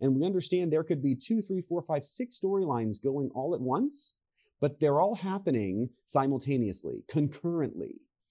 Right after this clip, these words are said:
And ultimately, they will weave their way in and out of one another, but it's not like one whole storyline happens and then a second whole storyline happens after the first, right? We understand that as we watch movies, T V shows, and things like that.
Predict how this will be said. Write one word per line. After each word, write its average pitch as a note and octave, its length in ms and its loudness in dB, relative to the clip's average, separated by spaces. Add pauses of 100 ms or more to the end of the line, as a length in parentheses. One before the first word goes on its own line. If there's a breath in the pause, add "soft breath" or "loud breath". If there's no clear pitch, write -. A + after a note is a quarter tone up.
(280 soft breath)
And D3 200 2
ultimately, E3 580 2
they B2+ 200 4
will E3 420 4 (140)
weave D#3+ 300 2
their E3 140 4
way C#3+ 260 4
in D3+ 80 2
and E3+ 100 0
out C#3 200 4
of A2+ 100 -2
one G#2+ 120 -2
another, F2 400 -4 (500 soft breath)
but C#3 240 4 (420)
it's C3+ 240 -2
not D3+ 400 0
like G#2 600 0 (340)
one A2+ 300 0
whole D3 180 2
storyline A#2+ 480 2
happens G#2 680 -2 (140)
and A#2+ 140 2
then B2+ 160 0
a G#2+ 140 -4
second B2 400 -2
whole G2 160 -2
storyline F#2 520 -2
happens F#2 460 -4 (140)
after B2+ 340 0
the G2 80 -4
first, - 540 -4 (160)
right? G#2 200 -4
We D#3+ 140 2
understand D#3 520 0
that G2+ 200 -6 (220 loud breath)
as A2 160 -4
we A#2+ 60 2
watch A2 220 0
movies, G#2+ 300 0
T A2 120 -4
V G2+ 100 -4
shows, G2 260 -4
and F#2+ 100 -6
things G2 220 -6
like F2+ 140 -6
that. B2+ 240 2